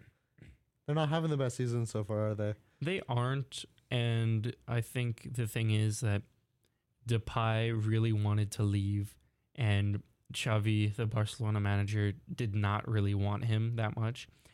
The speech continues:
Speaker 2: So we're just like, "Yeah, whatever. It doesn't matter."
Speaker 1: That's
Speaker 2: They just
Speaker 1: cringe.
Speaker 2: kinda wanted him out of the door, off the wage bill kinda thing.
Speaker 1: Huh.
Speaker 2: Um,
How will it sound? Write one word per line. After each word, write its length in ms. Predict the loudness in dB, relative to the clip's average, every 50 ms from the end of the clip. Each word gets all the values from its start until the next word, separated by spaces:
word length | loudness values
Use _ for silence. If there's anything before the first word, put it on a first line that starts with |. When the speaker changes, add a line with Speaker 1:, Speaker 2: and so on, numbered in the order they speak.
| _ _ _ _
Speaker 2:
So 160 | -6 0 2
we're 100 | 2 4
just 240 | 4 2 0 0 0
like, 160 | -2 -4 -2
"Yeah, 200 | -2 -2 -2 -2 -2
whatever. 580 | -4 -4 -2 -2 -2 -2 -2 -4 -8 -12 -14 -18 _ _
It 100 | -10 -6
doesn't 280 | -6 -4 -6 -6 -8 -8
matter." 300 | -8 -8 -8 -8 -10 -10 -12 _ _ _ _ _ _ _ _ _
Speaker 1:
That's 120 | -4 -2
Speaker 2:
They 60 | 0
just 200 | 2 2 0 0
Speaker 1:
cringe. 120 | -2 -2 0
Speaker 2:
kinda 120 | 0 2 2
wanted 220 | 2 2 2 0
him 280 | 0 2 2 2 0 -2 -2 -2
out 140 | -2 0
of 60 | 2 2
the 60 | 0
door, 300 | 2 2 2 2 2 0
off 220 | 0 -2 -4 -4 -4
the 80 | -4
wage 320 | -2 0 -2 -2 -2 -4 -6
bill 240 | -4 -4 -4 -6 -8 _ -8
kinda 220 | -6 -4 -2 -2 -2
thing. 260 | -2 -2 -2 -2 -4 _ _ _
Speaker 1:
Huh. 140 | -4 -4 -4 -4 -10 _ _ _ _ _ _ _ _ _ _ _ _ -2
Speaker 2:
Um, 720 | 0 2 2 2 2 2 2 2 2 2 2 0 0 -2 -4